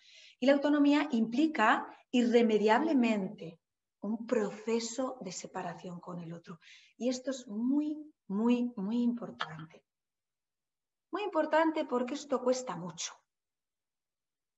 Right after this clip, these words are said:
Porque esto cuesta mucho y porque vivimos en una sociedad que nos lo va a dificultar todavía más, ¿no? ¿Qué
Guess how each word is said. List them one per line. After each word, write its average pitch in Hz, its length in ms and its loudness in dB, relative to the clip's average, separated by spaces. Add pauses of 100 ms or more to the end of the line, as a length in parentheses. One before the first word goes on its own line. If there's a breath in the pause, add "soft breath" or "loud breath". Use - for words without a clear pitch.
(160)
Porque 208 460 -4
esto 247 240 -6
cuesta 285 300 -4
mucho 247 320 0
y - 20 -4
porque 226 240 -4
vivimos 233 280 2
en 240 100 -2
una 233 120 0
sociedad 220 560 -4
que 208 100 -6
nos 196 180 -6
lo 185 120 -2
va 240 300 -2
a - 100 -12
dificultar 208 680 -4 (340)
todavía 185 640 -6 (420)
más, 185 600 -2 (400)
¿no? 247 360 -6 (1040 loud breath)
¿Qué - 80 -20